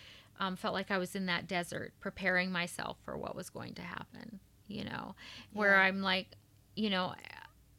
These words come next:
Speaker 1: every time I felt sorry for myself, I would pray for my friend who, um, has, uh, had just discovered she'd had a brain tumor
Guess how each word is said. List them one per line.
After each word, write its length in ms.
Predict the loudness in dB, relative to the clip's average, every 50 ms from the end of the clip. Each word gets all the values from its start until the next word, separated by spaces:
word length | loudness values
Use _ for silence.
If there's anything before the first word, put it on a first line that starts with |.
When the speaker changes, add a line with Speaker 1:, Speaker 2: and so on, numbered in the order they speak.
| -20 -10 -2
Speaker 1:
every 280 | 2 2 4 4 2
time 300 | 2 6 6 6 8 8
I 80 | 6 4
felt 320 | 2 0 -2 -2 -2 -4
sorry 300 | -2 -2 0 0 0 0
for 160 | -2 -4 -6
myself, 420 | -6 -4 -4 -6 -4 -4 -4 -4 -4 -4
I 100 | -6 -6
would 160 | -6 -6 -8
pray 240 | -8 -6 -6 -4 -4
for 220 | -6 -8 -8 -8
my 180 | -6 -6 -6 -8
friend 580 | -8 -8 -8 -6 -6 -6 -6 -6 -8 -10 -10 -12 -16 -20 -20 -20 -20 -20 -20 -20 -20 -8
who, 400 | -4 -2 -2 -2 -2 -4 -8 -10 -10 -10
um, 480 | -8 -8 -6 -8 -8 -10 -10 -12 -14 -18 -20 -20 -20 -20 -20 -20 -20 -18 -12
has, 720 | -10 -8 -6 -4 -2 -2 -2 -2 -4 -6 -10 -12 -14 -16 -20 -20 _ -14 -12 -6 -4
uh, 120 | -4 -4 -4 -6
had 300 | -6 -4 -4 -4 -4 -6 -10 -16 -18 -12 -8
just 220 | -6 -6 -6 -6 -8
discovered 440 | -10 -8 -6 -6 -6 -6 -6 -6
she'd 220 | -8 -8 -8 -8 -8
had 400 | -6 -6 -4 -4 -6 -6 -8 -10 -12
a 80 | -12
brain 360 | -12 -10 -8 -6 -6 -6 -6
tumor 420 | -8 -10 -10 -12 -12 -12 -14 -16